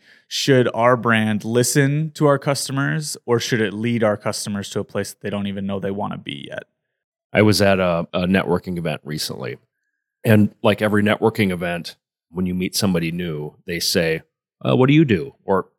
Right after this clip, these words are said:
Speaker 2: "Tell me about your company." And I know that that's a thing that we solve for our customers, and that's a thing that we, we talk about this all the time. You know, call it a elevator speech or a value proposition. But answering the "what you do,"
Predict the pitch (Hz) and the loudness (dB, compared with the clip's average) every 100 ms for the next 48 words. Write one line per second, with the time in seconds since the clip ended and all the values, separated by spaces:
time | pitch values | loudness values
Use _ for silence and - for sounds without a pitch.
0 | - 123 123 113 107 - 104 107 95 80 | 0 2 4 4 2 0 -4 -4 -4 -8
1 | - _ _ _ _ _ _ 101 104 107 | -12 _ _ _ _ _ _ 0 2 2
2 | 104 92 - 90 - 95 101 98 85 82 | 2 -2 -2 -2 -2 -6 -4 -4 -4 -4
3 | - 107 95 - 95 85 - 98 - 95 | 0 2 2 2 0 0 0 -4 -2 -6
4 | 87 87 82 87 82 - - 92 87 85 | -6 -6 -8 -10 -10 -10 -10 -8 -8 -8
5 | - 82 85 85 - _ _ 117 117 131 | -8 -8 -6 -8 -12 _ _ 2 4 4
6 | 113 104 95 92 85 - - 92 95 92 | 2 2 0 -2 -6 -6 -2 0 2 0
7 | 85 - 78 65 62 69 101 80 - 113 | -4 -6 -8 -8 -14 -10 -6 -4 0 4
8 | 104 90 82 80 87 90 90 87 87 - | 4 2 -2 -4 -4 -4 -4 -4 -4 -8
9 | 87 85 85 85 78 82 87 85 80 - | -6 -6 -6 -6 -8 -4 -4 -4 -6 -4
10 | 85 92 78 85 - 87 85 - _ _ | -4 -4 -8 -6 -4 -6 -8 -14 _ _
11 | _ _ 95 87 - 107 123 120 107 98 | _ _ -4 -4 -4 -4 -2 0 0 0
12 | 90 90 101 - 87 101 98 80 101 95 | -2 0 0 -2 -4 -4 -4 -4 -4 -2
13 | 87 82 | -2 -6